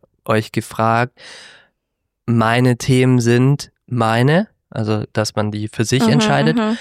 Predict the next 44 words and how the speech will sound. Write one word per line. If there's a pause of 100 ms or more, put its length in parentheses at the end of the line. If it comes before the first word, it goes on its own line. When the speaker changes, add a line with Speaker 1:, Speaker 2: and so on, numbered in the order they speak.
(200)
Speaker 1:
mal
meine,
mal
unsere
oder (160)
immer
unsere. (680)
Wofür
würdest
du
abstimmen? (1200)
Speaker 2:
Ja,
Speaker 1:
Also
jetzt
Speaker 2:
also
Speaker 1:
nicht,
was
du
dir
wünschst,
sondern
was
realistisch,
also
was
du
Speaker 2:
schon
Speaker 1:
sagst.
Speaker 2:
eher
immer
unsere. (280)
Speaker 1:
Genau,
ich
Speaker 2:
Aber,
Speaker 1:
hab
Speaker 2:
aber
bei,
ich
find
bei
Kleidung
zum
Beispiel
nicht.